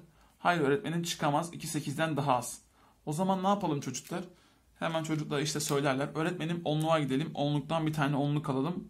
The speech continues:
Bunları on tane, bir onluğu on birliğe çevirebiliriz. Değil mi çocuklar? Evet. Hemen gideriz. Onluklardan bir tane onluk alırız. Yani sıradaki çocuk, e, bir onluğu gelir. On tane şeye böler. Birliğe böler. Şöyle yazarsınız. Dört olsun.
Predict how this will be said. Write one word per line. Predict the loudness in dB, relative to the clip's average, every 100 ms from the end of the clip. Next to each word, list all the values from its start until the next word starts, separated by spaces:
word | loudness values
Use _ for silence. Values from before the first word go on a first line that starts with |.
| -8
Bunları | -4 0 0 -2 -4 -12 -20 -8
on | -4 -2
tane, | 0 0 0 0
bir | 2
onluğu | 2 2 0
on | 0 2 2
birliğe | 2 2 0
çevirebiliriz. | -2 0 0 -2 -6 -10 -16 _ _ _ _ -6
Değil | -4
mi |
çocuklar? | -2 -4 -2 -4 0
Evet. | 0 0 -4 -18 -10
Hemen | -4 0 0
gideriz. | 0 0 0 -2
Onluklardan | -2 0 0 0 2 2 0
bir |
tane | 0 0
onluk | 0 -2 -2 -4
alırız. | -6 -8 -4
Yani | -2 0
sıradaki | 2 2 2
çocuk, | 0 -4 -4 -6
e, | -4 -2
bir |
onluğu | 0 2 4 4
gelir. | 4 2 -2 -10 -20 -20 -4
On | -2 0
tane | 2 2 2 -2
şeye | 0 4 4
böler. | 4 0 -6 _ _ _ -2
Birliğe | 0 2 2
böler. | 4 2 -2 -10 _ _ -8
Şöyle | -2 0
yazarsınız. | 2 2 2 0 -4 -6 -12 _ _ _ _ _ _ _ _ _ _ _ _ _ _
Dört | -4 -4 -6
olsun. | -10 -8 -8